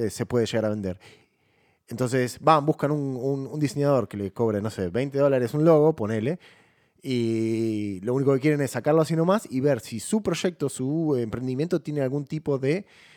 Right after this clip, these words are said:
aceptación o lo está validando. Entonces, en esos casos yo creo que sí, eh, no sería un mal cliente, porque simplemente está validando. Lo que pasa es que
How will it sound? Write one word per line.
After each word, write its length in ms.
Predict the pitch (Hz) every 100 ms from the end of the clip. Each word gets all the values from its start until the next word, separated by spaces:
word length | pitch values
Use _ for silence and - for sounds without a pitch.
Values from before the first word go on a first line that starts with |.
| - _
aceptación 580 | - 107 - - 175 180
o 360 | 107 110 95 87
lo 80 | 87
está 140 | 113
validando. 460 | 165 170 226 190 120
Entonces, 380 | 107 127 143 - - -
en 100 | 160
esos 220 | 190 156
casos 360 | 180 - -
yo 120 | - 143
creo 160 | 151
que 140 | 120 117
sí, 460 | - 165 160 - _ - - _ _
eh, 160 | 120 113
no 180 | 120 117
sería 380 | - 107 107
un 80 | 104
mal 160 | 107 101
cliente, 360 | 104 98 90 87
porque 180 | 101
simplemente 440 | 92 120 110 127 127
está 140 | 110
validando. 380 | 101 101 92 87 - - - -
Lo 100 | 104
que 80 | 107
pasa 220 | 143 170
es 60 | -
que 200 | 156